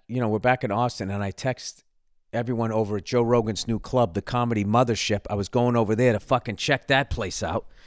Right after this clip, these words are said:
which I already saw, like most of you, I saw the videos on the internet, I was like, "My God, this place looks amazing." And I went in there, and, uh,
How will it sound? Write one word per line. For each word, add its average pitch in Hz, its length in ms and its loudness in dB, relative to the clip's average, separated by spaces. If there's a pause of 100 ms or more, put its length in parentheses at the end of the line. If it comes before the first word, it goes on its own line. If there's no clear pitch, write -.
(220)
which 120 200 -4
I 135 100 6
already 147 180 4
saw, 135 280 2
like 107 180 -2
most 139 220 0
of 120 80 -2
you, 113 100 0
I 110 60 0
saw 123 240 2
the 107 80 -2
videos 113 680 2 (1040)
on 113 140 2
the 113 160 0
internet, 135 300 2
I 104 60 0
was 101 120 -4
like, 107 160 -8
"My 120 100 -14
God, 131 260 -4
this 101 140 -6
place - 280 -2
looks 113 180 -6
amazing." 110 640 0
And 113 160 -2
I 139 80 4
went 143 220 4
in 151 140 2
there, 110 220 0
and, 117 260 -2 (100)
uh, 113 400 0